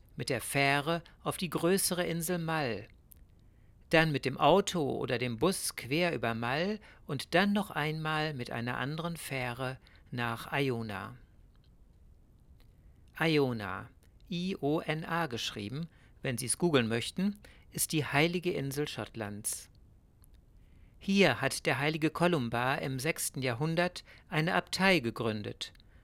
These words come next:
und von dort aus das ganze Land missioniert. Das ganze Mittelalter hindurch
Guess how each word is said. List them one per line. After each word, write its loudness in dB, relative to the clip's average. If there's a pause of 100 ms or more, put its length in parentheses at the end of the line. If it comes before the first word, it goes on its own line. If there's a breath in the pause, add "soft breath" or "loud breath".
(120)
und -6
von 0
dort 6
aus 2
das -2
ganze 2
Land -2
missioniert. -6 (2000 loud breath)
Das 4
ganze 8
Mittelalter 2
hindurch 2